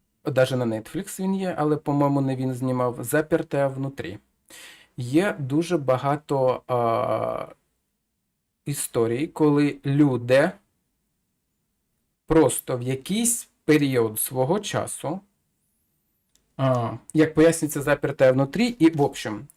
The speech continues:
є дуже багато історій, що люди в якийсь період часу просто могли не реагувати взагалі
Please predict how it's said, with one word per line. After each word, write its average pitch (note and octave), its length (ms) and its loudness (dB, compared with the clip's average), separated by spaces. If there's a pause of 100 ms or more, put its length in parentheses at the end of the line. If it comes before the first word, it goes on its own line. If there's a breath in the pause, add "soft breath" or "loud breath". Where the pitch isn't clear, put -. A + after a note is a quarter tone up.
є D3 320 4
дуже D3 280 4
багато C#3 320 2
історій, F3+ 560 2
що D3 440 -2
люди D3+ 480 4
в C3+ 80 -6
якийсь C#3+ 300 -4
період C3 360 -6
часу G#3 300 -2
просто D3+ 540 0
могли D#3 460 4
не C#3+ 220 6
реагувати C#3 640 4
взагалі C3 640 2